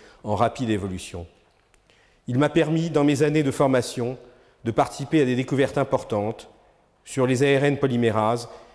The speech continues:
et surtout, au retour de mon stage postdoctoral, sur la structure en mosaïque des gènes, qui a certainement joué un rôle majeur dans l'évolution des gènes en facilitant le réassortiment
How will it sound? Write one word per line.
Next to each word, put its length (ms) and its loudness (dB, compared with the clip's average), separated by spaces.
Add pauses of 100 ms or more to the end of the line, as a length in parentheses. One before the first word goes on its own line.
(200)
et 120 2
surtout, 560 -2
au 80 2
retour 300 2
de 60 0
mon 160 2
stage 300 -2
postdoctoral, 800 -2 (480)
sur 180 0
la 100 2
structure 420 -2
en 60 2
mosaïque 380 2
des 120 2
gènes, 400 2 (360)
qui 100 -8
a 40 2
certainement 440 2
joué 180 2
un 80 4
rôle 180 2
majeur 560 2 (300)
dans 80 -2
l'évolution 480 0
des 120 2
gènes 380 2 (400)
en 80 -6
facilitant 580 -2
le 100 2
réassortiment 880 0